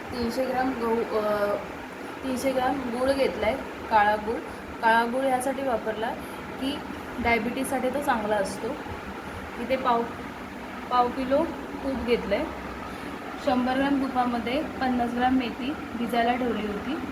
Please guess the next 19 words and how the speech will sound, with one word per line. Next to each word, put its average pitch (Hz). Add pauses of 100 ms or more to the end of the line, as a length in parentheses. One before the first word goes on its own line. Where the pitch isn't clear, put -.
(1400)
हे 254
मखाना 262
घेतलंय, 240
मखाण्याची 240
पावडर 226
करून 247
घेतलंय, 220
शंभर 240
ग्रॅम 233
मखाना 226
पावडर, 214 (1040)
शंभर 233
ग्रॅम 247
काजूगर, 226 (420)
शंभर 233
ग्रॅम 233
बदाम, 208 (680)
शंभर 240
ग्रॅम 247